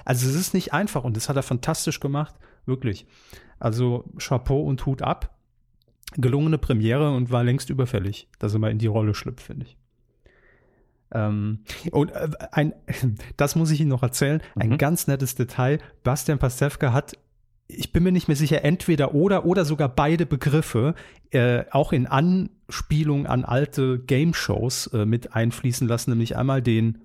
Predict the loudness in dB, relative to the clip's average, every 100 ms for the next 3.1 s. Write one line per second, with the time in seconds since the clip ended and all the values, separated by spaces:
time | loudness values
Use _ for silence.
0 | -18 _ _ -4 0 0 2 0 0 -2
1 | _ _ _ _ 0 0 0 -10 -20 -20
2 | -20 _ _ _ _ _ 2 4 2 -2
3 | -10